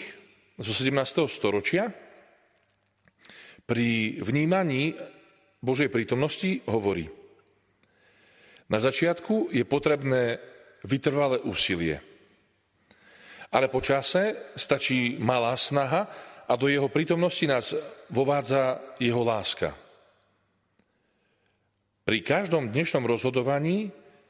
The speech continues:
vyviniem takéto úsilie. V náročnej situácii sa modli: Tvoja vôľa nech sa stane. A správ potom kratšiu, či dl-, a stráv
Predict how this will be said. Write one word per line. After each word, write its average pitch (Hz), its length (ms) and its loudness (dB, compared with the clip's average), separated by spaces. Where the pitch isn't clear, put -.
vyviniem 135 400 0
takéto 131 400 0
úsilie. 87 640 -2
V 87 160 -4
náročnej 147 480 2
situácii 123 640 0
sa 143 160 2
modli: 87 400 -2
Tvoja 113 320 2
vôľa 139 400 2
nech 143 200 0
sa 117 120 0
stane. 85 480 -2
A 110 80 0
správ 165 560 0
potom 123 400 0
kratšiu, 127 800 0
či 127 160 -4
dl-, 165 160 2
a 117 160 0
stráv 139 720 -2